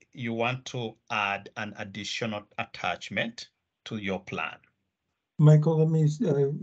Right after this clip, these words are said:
Speaker 2: just interject here. Uh, for those grantees that have been in the system already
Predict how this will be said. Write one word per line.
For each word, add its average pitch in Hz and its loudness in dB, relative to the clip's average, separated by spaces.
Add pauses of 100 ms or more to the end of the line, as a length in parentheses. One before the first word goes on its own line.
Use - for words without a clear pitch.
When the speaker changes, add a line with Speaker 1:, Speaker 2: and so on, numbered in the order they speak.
(200)
Speaker 2:
just 151 0
interject 151 6
here. 147 6
Uh, 139 2
for 147 6
those 160 6
grantees 156 8
that 139 6
have 127 -4
been 151 10
in 147 10
the 131 0
system 147 2
already 135 2